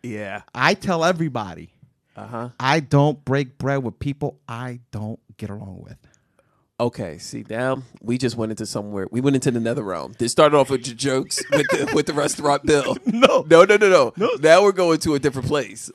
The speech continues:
Speaker 1: about who we eat with. <laughs>
Speaker 2: Wha-, well, that's,
Speaker 1: Okay.
Speaker 2: that's what it's coming down to. That's what I'm
Speaker 1: All
Speaker 2: trying
Speaker 1: right.
Speaker 2: to tell you. Because
Speaker 1: Okay.
Speaker 2: to me,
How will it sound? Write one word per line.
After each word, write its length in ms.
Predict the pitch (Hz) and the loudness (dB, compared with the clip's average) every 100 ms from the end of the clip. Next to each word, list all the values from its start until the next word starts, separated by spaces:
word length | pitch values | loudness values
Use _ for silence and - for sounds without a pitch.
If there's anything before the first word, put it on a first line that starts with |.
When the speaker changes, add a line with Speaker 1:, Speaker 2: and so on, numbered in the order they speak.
| - | -8
Speaker 1:
about 420 | 123 127 110 95 _ _ _ _ _ - | -2 0 0 -6 _ _ _ _ _ -12
who 300 | 110 180 202 | 4 6 6
we 120 | 170 | 2
eat 260 | 131 123 98 | -2 -6 -6
with. 220 | 98 85 _ _ - | -10 -12 _ _ -10
<laughs> 80 | - - 466 453 453 - - _ | -10 -10 -18 -20 -20 -20 -20 _
Speaker 2:
Wha-, 100 | 190 311 | -14 -8
well, 220 | 196 214 - | -2 -2 0
that's, 240 | 196 202 | 2 2
Speaker 1:
Okay. 100 | 196 | 4
Speaker 2:
that's 180 | 202 202 | 2 2
what 80 | 233 | -2
it's 100 | - | 2
coming 240 | 226 214 | 2 4
down 220 | 202 392 | 2 2
to. 100 | 285 | 0
That's 260 | 180 147 175 | -4 -4 -2
what 100 | 202 | 2
I'm 40 | 214 | 6
Speaker 1:
All 60 | |
Speaker 2:
trying 120 | 175 | 6
Speaker 1:
right. 80 | 151 | 4
Speaker 2:
to 60 | 262 | 0
tell 120 | 320 | -2
you. 120 | 330 - - - | -4 -10 -12 -4
Because 240 | 190 233 | 0 2
Speaker 1:
Okay. 120 | 156 | 2
Speaker 2:
to 100 | 151 | 2
me, 500 | 202 233 330 220 180 | 2 2 0 -2 -6